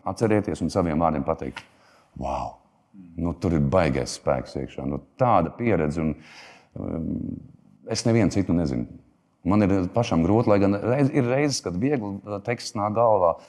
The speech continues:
ir reizes, kad tu nekādīgi nevari. Tad, kad ir trīs raidījumi no vietas jāieraksta, nu, tas trešais ir tāds, ka es nevaru tur divus teikumus pateikt, jo, ā! Bet pirmajā varbūt ir tā enerģija.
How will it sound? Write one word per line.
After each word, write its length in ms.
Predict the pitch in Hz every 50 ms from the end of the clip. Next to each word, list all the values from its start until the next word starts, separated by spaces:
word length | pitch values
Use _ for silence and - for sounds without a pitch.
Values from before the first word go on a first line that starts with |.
| - _ -
ir 120 | 107 104 104
reizes, 200 | 110 117 107 -
kad 120 | 98 80
tu 80 | - -
nekādīgi 520 | 98 101 98 - 131 117 92 78 73 69
nevari. 280 | 80 82 80 73 65 -
Tad, 140 | 92 85 -
kad 120 | - 80
ir 80 | 80 82
trīs 280 | - 107 107 92 82 98
raidījumi 240 | 98 104 101 98 92
no 120 | 90 90 101
vietas 200 | 135 135 135 -
jāieraksta, 380 | 92 87 82 78 76 76 - -
nu, 60 | 87
tas 160 | - 87 - -
trešais 400 | - 104 104 - 76 69 - -
ir 60 | 69
tāds, 260 | - 87 80 - -
ka 100 | - 76 - - - - - - - - - 90
es 180 | 87 82 - 92
nevaru 280 | 90 90 82 73 -
tur 100 | 80 71 69
divus 240 | 71 90 85 -
teikumus 320 | - 87 85 76 - 67 -
pateikt, 360 | - 78 71 - 69 65 64
jo, 80 | 67 65
ā! 300 | 73 80 82 80 78 - - - - _ _ _ _ - - - - - - - _ -
Bet 160 | - - - -
pirmajā 320 | 120 120 127 127 123 113
varbūt 280 | 113 110 107 104 90 -
ir 60 | 110
tā 160 | 90 - 73 78
enerģija. 480 | 80 76 71 71 65 64 64 64 62